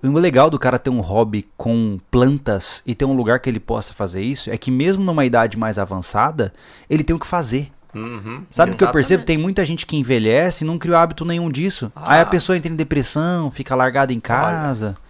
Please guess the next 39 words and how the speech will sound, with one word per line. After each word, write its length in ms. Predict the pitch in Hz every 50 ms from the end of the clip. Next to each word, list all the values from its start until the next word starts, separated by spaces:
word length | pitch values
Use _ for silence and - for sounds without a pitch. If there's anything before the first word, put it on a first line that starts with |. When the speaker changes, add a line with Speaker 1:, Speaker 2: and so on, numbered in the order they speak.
| - - -
Speaker 2:
se 300 | - - - - 147 127
há 80 | 120 120
uma 240 | 123 127 135 135
coisa 360 | 131 - - 135 131 131 135 127
que 100 | - -
eu 100 | 127 123
não 160 | 117 110 101
faço 720 | - - - 113 117 127 139 143 - - - 160 147 143
é 140 | 139 131 123
que 140 | - - - 127
é 40 | 113
muito 360 | 113 127 143 156 151 156 143
difícil, 400 | 120 120 - - 139 127 - 131
inclusive 500 | 117 - 135 123 110 113 131 139 123 127 120
na, 240 | 117 107 107 107 107
na, 280 | 107 104 101 101 98 95
na, 340 | 95 98 98 101 110 - 104
na 140 | 101 98 -
pandemia 880 | - 110 104 101 98 95 92 92 92 101 120 135 135 131 123 113 101
que 120 | - _ _
teve, 300 | - - 110 117 107 104
nós 240 | 101 101 101 98 - -
ficamos 320 | - - 113 98 98 98
em 80 | 95 90
casa, 600 | _ - - 95 104 110 113 110 101 98 95 87
eu 340 | 90 95 98 110 107 104 101
e 120 | 98 104
Speaker 1:
Uhum. 80 | 117 127
Speaker 2:
a, 60 | 135 _ - - - - _ _ _ -
e 120 | 104 95
a 80 | 90 90
sua 220 | - - - -
avó, 380 | 85 87 95 95 104 110 113 113
né? 320 | 113 107 107 113 107 104 - -
A 460 | - 104 98 95 95 95 92 92 90 - -
Kelby 300 | - 101 95 92 95 -
falou, 320 | - - 101 98 98 98
"Não, 500 | 95 95 98 101 107 113 120 123 127 127
vocês 220 | 120 - 127 113